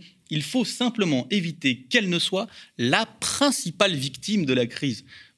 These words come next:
Mais quel objectif ambitieux ! La deuxième ou la troisième de la victime de la crise, c'est OK. Mais on fera tout pour qu'elle ne soit pas la principale victime.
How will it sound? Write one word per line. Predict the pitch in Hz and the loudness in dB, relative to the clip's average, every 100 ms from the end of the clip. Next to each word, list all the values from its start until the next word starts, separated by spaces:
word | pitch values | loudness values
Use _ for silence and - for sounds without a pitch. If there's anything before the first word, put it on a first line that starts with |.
| - | -16
Mais | 95 | -8
quel | - 135 | 0 2
objectif | 104 90 98 - 135 - | 2 -4 -10 -8 -8 -8
ambitieux ! | 92 107 117 220 - - 302 202 - - - - | -14 -10 2 2 4 4 4 4 0 -8 -18 -6
La | 185 | -2
deuxième | 123 156 139 143 151 143 | 2 2 2 4 4 4
ou | |
la | 131 135 | 4 2
troisième | - 127 131 123 | 2 2 4 2
de | |
la | 113 | 0
victime | 113 120 - | -2 -6 0
de | 117 | 2
la | 117 | 2
crise, | - 151 - | 2 0 0
c'est | - - | -6 -4
OK. | 107 113 - 127 120 - - - | -4 -2 0 0 -2 -12 -12 2
Mais | 165 214 - | 2 2 0
on | 156 | -2
fera | 139 110 | 2 2
tout | 110 165 | 2 0
pour | 151 - | -2 0
qu'elle | 120 | 2
ne | 117 | 2
soit | - 120 | 2 2
pas | 170 | 2
la | 143 101 - - | 2 0 -4 -6
principale | - - 185 214 - 143 156 131 | -4 0 2 2 0 0 2 2
victime. | 120 120 117 | 0 0 0